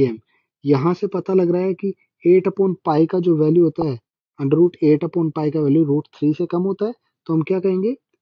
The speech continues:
जो वी आर एम एस होता है, वो ज़्यादा होता है compare to V mean। और जो mean free path होता है, इसका formula क्या हो जाता है? mean free path equals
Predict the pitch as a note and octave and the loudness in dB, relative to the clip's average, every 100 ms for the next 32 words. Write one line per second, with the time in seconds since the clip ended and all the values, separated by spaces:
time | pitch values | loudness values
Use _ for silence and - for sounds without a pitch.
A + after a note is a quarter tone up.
0 | _ D3+ D3+ A#2+ C3+ F3+ A3+ - - D#3+ | _ -4 -4 -2 0 0 0 -8 -8 -6
1 | E3 G3 D#3+ D#3+ F3 E3 D3+ - D#3 C#3 | -6 -6 -4 -4 -4 -4 -6 -6 -6 -4
2 | F3+ G3+ F3 C3 B2+ B2 D#3 D#3 D#3+ F3+ | -4 -2 -4 -4 -6 -4 -4 -2 -2 -4
3 | F#3 - C#3+ D#3 D3+ D#3 A#3 - _ _ | -6 -6 -4 -2 -2 -2 -6 -8 _ _
4 | _ _ C#3 B2 D#3 G#3+ C#4 _ _ - | _ _ -10 0 2 2 -4 _ _ -20
5 | - C3+ C#3+ D3 C3+ G2+ G2+ _ _ _ | -8 -2 0 2 0 -6 -20 _ _ _
6 | _ _ - D#3+ D#3 C3+ - _ - D3 | _ _ 0 0 2 -4 -8 _ -4 0
7 | F3+ C#3 C#3 G3+ A3 - F#3+ G3 F#3 F3+ | 2 2 2 2 -2 0 0 2 -2 -4
8 | F3 D3 D#3+ D3+ F#3+ A#3+ _ _ _ _ | -6 -8 -4 -4 -4 -10 _ _ _ _
9 | _ _ _ _ _ _ C3 - D3 D#3 | _ _ _ _ _ _ -20 -8 -4 -2
10 | D#3 F3 E3 E3+ E3+ F3 G3+ C4+ _ _ | 0 -2 -2 -2 0 0 -4 -6 _ _
11 | _ _ _ _ _ _ _ _ _ C#3 | _ _ _ _ _ _ _ _ _ -6
12 | C3 C#3+ D#3+ - D3+ D3+ D3 D3 D#3 C#3+ | -2 0 0 -2 -4 -4 -4 -4 -6 -10
13 | - C#3+ | -6 -6